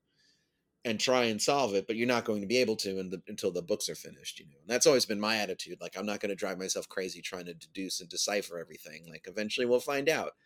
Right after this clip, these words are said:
Right now, it's fun to be intrigued. It's fun to be a little bit confused. Um, the other thing that you said that I, I wanna draw attention to is that this is Bloodraven manipulating things. And one of the things he manipulates is he,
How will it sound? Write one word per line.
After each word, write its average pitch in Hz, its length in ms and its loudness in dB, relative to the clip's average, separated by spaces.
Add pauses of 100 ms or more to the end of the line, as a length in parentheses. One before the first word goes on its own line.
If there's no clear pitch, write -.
(300)
Right 104 180 2
now, 117 220 4
it's 117 120 2
fun 117 200 0
to 123 60 2
be 123 400 -2
intrigued. 110 420 -4
It's 80 140 -12
fun 101 160 -4
to 101 80 -2
be 101 260 -4
a 101 60 -2
little 101 180 -2
bit 92 160 -6
confused. 98 600 -12 (680)
Um, 117 260 2
the 135 100 8
other 226 160 10
thing 165 180 2
that 113 100 0
you 117 100 -2
said 117 200 4
that 104 120 4
I, 101 220 0
I 98 60 -2
wanna 101 240 -2
draw 95 240 -4
attention 90 520 -8
to 90 320 -8
is 87 100 -8
that 92 220 -8 (920)
this 160 200 4
is 135 140 0
Bloodraven 113 640 4
manipulating 101 680 -2
things. - 480 -16
And 98 140 -6
one 120 160 4
of 117 80 0
the 113 100 2
things 98 280 -4
he 95 100 -8
manipulates 101 560 -2
is - 280 -10
he, 90 180 -16